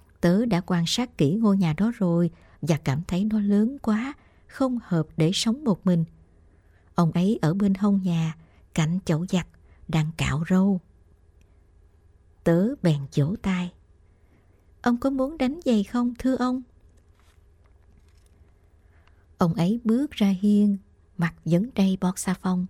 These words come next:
râu đã cạo được một ít. Ông mỉm cười nói, "Ồ, cháu đấy à, vào đi nhóc." Tớ đi theo ông ấy. "Đợi một chút nha, ta xông ngay bây giờ đây."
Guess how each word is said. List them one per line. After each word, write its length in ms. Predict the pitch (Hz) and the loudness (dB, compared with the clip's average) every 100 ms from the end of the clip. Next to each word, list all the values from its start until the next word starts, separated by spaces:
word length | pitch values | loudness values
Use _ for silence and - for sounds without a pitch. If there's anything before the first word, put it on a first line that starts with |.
| - _ _ - | -10 _ _ -2
râu 220 | 180 190 | 2 4
đã 180 | 180 165 | 2 -2
cạo 280 | - 156 156 | -4 -4 -2
được 220 | 170 165 | 0 0
một 200 | 160 156 | -2 -2
ít. 120 | 262 - _ - - - - _ - | -6 -8 _ -20 -20 -20 -20 _ 0
Ông 240 | 175 165 | 0 2
mỉm 260 | 156 151 233 | 2 0 -2
cười 240 | - 160 147 | -2 0 0
nói, 400 | 160 180 220 262 - _ _ _ _ _ | -2 -2 -4 -8 -18 _ _ _ _ _
"Ồ, 420 | - 156 160 160 - - | 0 2 4 4 0 -6
cháu 260 | - 156 202 | 0 2 4
đấy 140 | 214 | 4
à, 280 | 196 156 - - _ - | 4 2 -2 -12 _ -4
vào 240 | 147 143 | 0 0
đi 160 | 135 156 | 0 2
nhóc." 260 | 170 190 _ - _ _ _ _ _ _ _ _ | 2 -2 _ -20 _ _ _ _ _ _ _ _
Tớ 180 | - 190 285 | -2 0 0
đi 120 | 247 - | -2 -2
theo 140 | 180 | -6
ông 200 | - 165 | -4 -4
ấy. 340 | 170 180 254 277 - _ _ _ _ _ _ _ _ - | -4 -4 -6 -10 -20 _ _ _ _ _ _ _ _ 0
"Đợi 200 | 160 165 | 2 4
một 140 | 170 165 | 2 4
chút 240 | 220 - | 2 4
nha, 400 | 220 233 208 139 | 4 6 4 0
ta 200 | - 160 | -2 -2
xông 360 | 156 - 170 160 | 0 0 0 2
ngay 180 | 185 190 | 2 2
bây 120 | 190 | 2
giờ 200 | 165 160 | 2 2
đây." 280 | 170 185 | 2 0